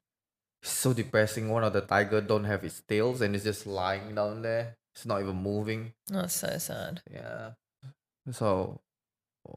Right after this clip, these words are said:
Speaker 1: that was my first experience of a zoo, and I got depressed.
Speaker 2: I remember when I was in Bangkok, me and my friend wanted to go to see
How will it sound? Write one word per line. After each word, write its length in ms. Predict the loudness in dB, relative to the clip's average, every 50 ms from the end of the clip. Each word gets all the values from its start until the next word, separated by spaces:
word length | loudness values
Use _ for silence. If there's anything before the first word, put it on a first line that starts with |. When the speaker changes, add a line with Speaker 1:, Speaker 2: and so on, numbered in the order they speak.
| -14 -8
Speaker 1:
that 200 | 0 4 6 6
was 220 | 6 6 2 0 -2
my 120 | -4 -4
first 340 | -4 -4 -4 -4 -4 -4 -4
experience 680 | -8 -10 -10 -12 -12 -8 -6 -6 -4 -4 -4 -4 -4
of 120 | -6 -6 -6
a 60 | -6
zoo, 360 | -6 -6 -6 -4 -4 -4 -4
and 180 | -4 -4 -4 -4
I 220 | -4 -6 -6 -8
got 260 | -8 -8 -8 -8 -8
depressed. 480 | -10 -12 -14 -14 -14 -16 -16 -16 -20 -20 -18 -18 -16 -16 -18 -20 _ -4
Speaker 2:
I 120 | 0 0 2
remember 360 | 2 4 2 2 4 4 4
when 160 | 4 4 4
I 120 | 4 4
was 200 | 2 2 0 -2
in 520 | -2 -4 -4 -4 -4 -4 -4 -4 -4 -6 -6 _ _ _ _ _ _ _ _ _ _ _ _ _ _ _ _ _ _ _ _ _ _ _
Bangkok, 680 | -2 0 0 0 0 -2 -4 -4 -6 -6 -6 -6 -8 -10 _ _ _ -20 -20 -20 _ _ _ _ _ _ _ _ _ _ _ _ _ _ _ _ _ _ -2
me 80 | 2 2
and 80 | 4
my 100 | 6 4
friend 260 | 4 4 4 4 6 6
wanted 240 | 4 4 4 2 0
to 80 | 0
go 140 | 2 2 2
to 180 | 2 0 -4 -6
see 500 | -4 -2 -2 0 0 0 -2 -4 -8